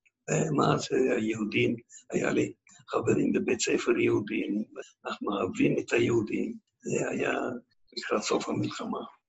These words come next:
וזה היה לילה אחד. לילה אחד שמה באו גרמנים, שתי, שתי חיילים גרמנים, גם כן,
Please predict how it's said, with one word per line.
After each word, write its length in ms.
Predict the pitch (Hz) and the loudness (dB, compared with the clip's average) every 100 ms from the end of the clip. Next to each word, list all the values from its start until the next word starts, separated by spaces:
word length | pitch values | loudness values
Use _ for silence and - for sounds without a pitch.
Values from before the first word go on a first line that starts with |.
| _ | _
וזה 920 | 240 - 220 214 _ _ _ - - | -2 0 0 -4 _ _ _ -4 -2
היה 240 | 127 127 131 | 0 0 2
לילה 380 | 127 127 123 127 | 2 0 0 -2
אחד. 280 | - - 123 - _ _ - | -6 -8 -12 -20 _ _ 0
לילה 320 | 135 139 139 | 2 4 2
אחד 300 | - 139 135 | 2 0 0
שמה 360 | 135 123 123 123 - - | -2 0 -2 -4 -8 -4
באו 560 | 123 131 135 - - - | 0 0 0 -2 -4 4
גרמנים, 600 | - - 120 123 139 - - - _ _ - | 6 8 8 8 8 8 4 -8 _ _ -14
שתי, 480 | - - 67 - - | -4 0 2 0 -4
שתי 320 | - - - - | -8 0 0 2
חיילים 480 | - - - - | -2 -2 -2 -2
גרמנים, 540 | - 120 107 107 - - - _ _ - | 0 0 0 0 0 -2 -8 _ _ -4
גם 60 | - | -4
כן, 120 | - | -4